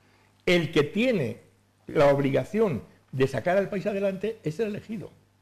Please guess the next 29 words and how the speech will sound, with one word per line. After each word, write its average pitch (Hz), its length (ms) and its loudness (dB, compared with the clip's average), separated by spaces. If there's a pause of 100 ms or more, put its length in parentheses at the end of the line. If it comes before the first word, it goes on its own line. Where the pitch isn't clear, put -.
(120)
no 147 160 -2
el 151 80 0
elector. 123 480 -6 (960)
Por 131 140 0
lo 123 80 -2
tanto, 175 440 0 (280)
el 139 100 2
elector 139 360 2
tiene, 208 280 0
el 147 120 2
elegido 202 440 0
tiene 208 220 0
que 202 120 0
poner 185 460 -4
sobre 156 560 4
la 147 180 4
mesa 156 540 -2 (880)
aspectos 143 920 0 (240)
que 151 140 4
permitan 180 500 2
aglutinar 180 640 0
más 196 280 -2
gente, 202 400 0 (160)
aunque 156 420 2
no 180 120 0
sea 202 200 0
de 190 100 0
su 123 160 -8
programa. 104 460 -8